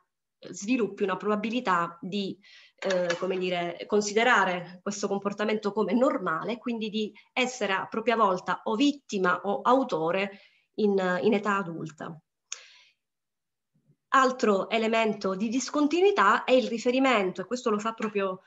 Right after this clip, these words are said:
Fiorella Mannoia, no? Nel momento in cui le viene data una parola all'interno dello spot, il riferimento alle case rifugio, ai centri antiviolenza.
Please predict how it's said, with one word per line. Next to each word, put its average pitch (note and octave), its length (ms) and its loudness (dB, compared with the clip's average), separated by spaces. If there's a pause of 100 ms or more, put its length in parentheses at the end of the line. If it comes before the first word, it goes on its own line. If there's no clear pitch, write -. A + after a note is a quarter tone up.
(160)
Fiorella G#3 380 2
Mannoia, G#3 540 4
no? G#3 120 2
Nel G3 100 0
momento G3+ 320 -2
in G3 80 -2
cui G#3 140 2
le G3+ 80 4
viene G3 180 0
data G3 220 -2
una F#3 80 -2
parola G3 300 -2
all'interno F#3+ 340 -6
dello A3+ 180 -2
spot, G#3 420 -4
il G#3 80 -8
riferimento A3+ 880 -4 (600)
alle A#3+ 240 4
case G#3+ 340 0
rifugio, G3 460 -2
ai A#3 80 0
centri G#3+ 320 -4
antiviolenza. F3 840 -4